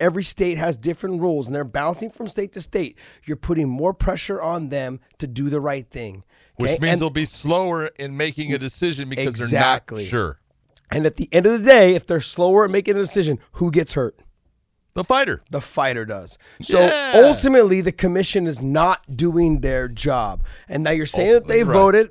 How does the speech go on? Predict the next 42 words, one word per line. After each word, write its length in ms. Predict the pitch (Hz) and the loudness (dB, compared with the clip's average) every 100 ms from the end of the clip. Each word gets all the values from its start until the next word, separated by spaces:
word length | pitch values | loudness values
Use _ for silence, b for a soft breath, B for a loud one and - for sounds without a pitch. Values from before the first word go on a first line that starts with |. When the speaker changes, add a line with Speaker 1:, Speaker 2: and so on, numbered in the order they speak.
| _ | _
Speaker 1:
They 220 | 139 151 | -8 -6
said, 200 | 147 165 | -4 -6
you're 140 | 143 139 | -8 -8
saying 380 | - 139 151 170 | -8 -6 -2 -4
that 140 | - | -2
they 120 | 165 | -4
voted 400 | 143 156 165 208 - b | -2 0 0 -2 -8 b
for 120 | - 139 | -10 -8
this 140 | 143 | -8
to 100 | - | -10
be 100 | 160 | -10
cleared 340 | 180 - 214 196 | -8 -4 -2 0
up 220 | 170 - _ b | -2 -6 _ b
and 100 | 123 | -8
for 80 | 156 | -4
them 180 | 139 143 | -4 -4
to 100 | 165 | -4
move 240 | 165 185 | -4 -4
into 200 | 180 165 | -4 -4
the 160 | 165 165 - | -2 -2 0
old, 300 | 165 180 - _ 98 - | 2 2 -2 _ -20 -12
I 80 | 123 | -10
guess 180 | 127 120 | -10 -6
I'll 200 | 131 - | -6 -4
call 220 | 135 127 | -2 -2
it 60 | - | -2
old 260 | 131 123 | -4 -4
rules 240 | 117 117 - | -8 -12 -8
'cause 160 | 139 | -8
that's 220 | 113 117 - | -8 -10 -8
the 100 | 127 | -6
only 200 | 120 113 | -6 -6
rules 240 | 117 110 | -8 -8
I, 100 | 113 - | -10 -8
you 120 | 135 | -8
know, 80 | 120 | -6
outside 400 | 120 127 - 143 | -6 -6 -4 -4
of 100 | 143 | -4
the 80 | 135 | -6
Speaker 2:
<laughs> 80 | 113 | -2
Speaker 1:
Pride 200 | 147 139 | 0 2
rules. 240 | 120 117 | 0 -8